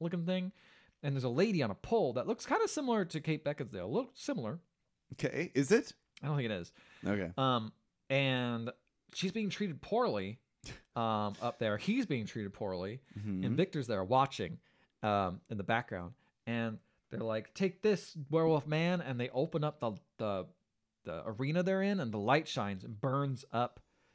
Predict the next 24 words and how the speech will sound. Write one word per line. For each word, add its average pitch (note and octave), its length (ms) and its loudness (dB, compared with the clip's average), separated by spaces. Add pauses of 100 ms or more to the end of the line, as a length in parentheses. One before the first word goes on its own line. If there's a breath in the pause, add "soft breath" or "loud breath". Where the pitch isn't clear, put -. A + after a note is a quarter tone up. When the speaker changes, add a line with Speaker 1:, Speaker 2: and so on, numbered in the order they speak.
(160)
Speaker 1:
his C3 320 -2
lady, C3 340 2
his G#2 260 -6
wife C3+ 200 4
friend G#2+ 260 -4
Sonia C3 540 -4 (480)
up. - 240 -6 (300)
Speaker 2:
Oh, B2 120 -6
no. D3+ 460 -4
Speaker 1:
And G2 260 -2
they're A2 100 -4
dead. B2 380 -2 (100)
And G#2 100 -16
she - 220 -12
dies. G2 400 -2
And F2 140 -12
so G#2 200 -4
she's G2 220 -10
like, F#2+ 300 -4 (540)
I G#2+ 80 -4
assume D#3+ 260 0
Victor's E3+ 300 -2
doing F3 320 2
it. E3+ 200 2